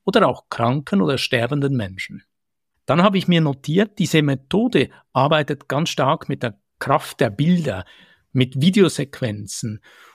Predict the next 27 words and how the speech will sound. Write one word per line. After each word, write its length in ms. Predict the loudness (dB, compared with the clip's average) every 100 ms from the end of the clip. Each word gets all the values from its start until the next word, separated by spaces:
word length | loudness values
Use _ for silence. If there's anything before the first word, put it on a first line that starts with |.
| _
Und 200 | 0 0
ich 120 | 2
habe 160 | 2 2
auch 80 | 0
verstanden, 540 | -4 -4 -4 -2 0
mit 200 | 0 0
bewegten 600 | -2 2 0 0 -2 0
Bildern 360 | 0 0 0 0
kann 240 | -2 0
noch 220 | 0 -2
besser 400 | -4 -4 -2 -2
gezeigt 580 | -2 -2 -2 0 0 0
werden, 280 | -2 0 0
was 160 | 0 0
schon 180 | 0
gut 220 | 0 -2 2
läuft 440 | 2 0 -6 -20 _ _
und 180 | -4 0
was 240 | -2 -2
noch 160 | -6 -4
entwickelt 520 | -6 -4 -2 -2 -2
werden 300 | -4 -4 -8
kann. 280 | -6 -8 -10 _ _ _ _ _ 0
Und 140 | 2
als 180 | 2 2
dritten 320 | 0 2 2
Punkt 380 | 4 2 0